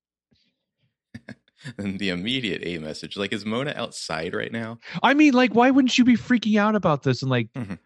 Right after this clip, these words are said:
Speaker 2: searching your entire home for cameras?
Speaker 1: I mean, do they thi-, do they still maybe think A is just, like, Allison's ghost or something?
Speaker 2: Yeah, I don't know.
Speaker 1: 'Cause
Speaker 2: Who
Speaker 1: if you,
Speaker 2: also
Speaker 1: if you, if
Speaker 2: emails.
Speaker 1: you assume a supernatural situation, then, you know.
Speaker 2: There's, there's a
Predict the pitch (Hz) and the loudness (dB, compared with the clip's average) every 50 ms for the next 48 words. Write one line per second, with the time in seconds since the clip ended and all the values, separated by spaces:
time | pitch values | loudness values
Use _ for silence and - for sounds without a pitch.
0 | _ _ _ - - - 175 170 - 170 165 156 - 165 151 151 147 151 147 143 | _ _ _ -6 0 2 2 2 4 4 4 4 6 4 4 6 6 4 4 2
1 | - 139 - - 127 135 131 117 95 65 - - - - 117 107 131 131 135 139 | 0 -4 -4 0 0 2 2 2 0 -2 -4 -6 -4 -4 -2 -2 0 0 0 0
2 | 135 - - - - 147 147 147 139 139 160 165 156 156 127 117 117 113 107 - | -2 -4 -8 -6 -4 -4 -2 -2 -2 -2 -4 -6 -6 -4 -4 -2 -2 -2 -4 -4
3 | 113 104 - - - 87 87 87 82 - - 85 - 90 80 - - 76 76 78 | -6 -6 -4 -4 -2 -2 -2 -2 -6 -8 -10 -8 -8 -8 -8 -6 -6 -6 -6 -6
4 | - 92 80 - - 71 65 69 - - - 87 87 - - 92 85 - - 92 | -8 -10 -14 -12 -10 -8 -8 -8 -8 -10 -12 -10 -10 -10 -10 -10 -10 -8 -10 -10
5 | - _ _ _ _ _ _ _ _ _ _ - 117 107 98 95 92 90 90 85 | -10 _ _ _ _ _ _ _ _ _ _ -4 -2 -2 -2 -2 -4 -4 -6 -6
6 | 82 80 82 82 _ _ - - 131 123 117 110 104 107 135 113 101 101 101 104 | -8 -10 -12 -14 _ _ -4 0 2 4 4 4 4 4 2 2 2 2 2 2
7 | 104 110 117 151 151 135 131 123 - 165 151 147 117 - - 123 113 - 101 92 | 2 0 0 0 -2 -2 0 0 0 -2 -2 -2 -2 -4 -4 -4 -4 -4 -4 -4
8 | 90 87 87 - 90 85 80 76 76 - - 87 - - 82 80 80 76 - 82 | -4 -4 -6 -6 -6 -6 -6 -6 -8 -10 -14 -14 -12 -8 -8 -6 -6 -6 -8 -10
9 | 78 76 71 76 78 78 - _ _ _ _ _ _ _ _ _ _ _ - - | -12 -14 -14 -14 -14 -16 -18 _ _ _ _ _ _ _ _ _ _ _ -16 -16
10 | - - - - _ _ _ _ _ _ _ _ _ _ _ - - - - - | -16 -16 -20 -20 _ _ _ _ _ _ _ _ _ _ _ -20 -20 -18 -18 -16
11 | - - - 247 311 294 - 294 226 - 143 233 285 311 285 - 277 233 233 220 | -10 0 4 4 4 4 4 -2 -6 -2 2 2 4 2 2 0 0 2 2 4
12 | 208 202 196 185 | 4 2 2 0